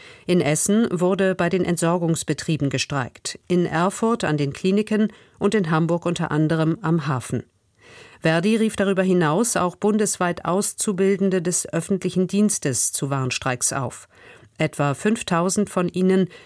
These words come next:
legten nach Angaben der Gewerkschaft die Arbeit nieder.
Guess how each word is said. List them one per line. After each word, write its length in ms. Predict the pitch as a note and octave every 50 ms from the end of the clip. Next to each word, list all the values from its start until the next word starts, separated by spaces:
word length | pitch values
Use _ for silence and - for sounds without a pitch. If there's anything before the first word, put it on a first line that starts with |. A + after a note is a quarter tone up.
| - -
legten 380 | - D#3+ E3 E3 - - E3 D#3
nach 220 | D3 C#3 - -
Angaben 400 | - D#3+ F3+ E3+ D#3+ D3+ D3+ D3
der 120 | C3+ C#3
Gewerkschaft 800 | C3 C3+ C3 C#3+ C3+ C3+ - - - E3 E3 - - - - -
die 140 | - F#3+ -
Arbeit 340 | C#3+ D3 C3 - E3+ F3 -
nieder. 320 | D#3+ C#3+ B2+ A#2+ A2